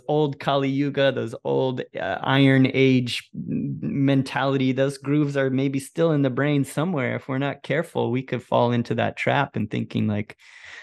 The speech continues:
you know, you could say, like, you know, say, you know, "Oh, I'm not, I'm not driven by money." Maybe you've never been offered, you know,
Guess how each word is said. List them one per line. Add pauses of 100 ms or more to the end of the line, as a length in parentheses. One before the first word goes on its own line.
(100)
you
know,
you
could
say,
like,
you
know,
say,
you
know, (120)
"Oh,
I'm
not, (560)
I'm
not
driven
by
money." (540)
Maybe
you've
never
been
offered, (400)
you
know,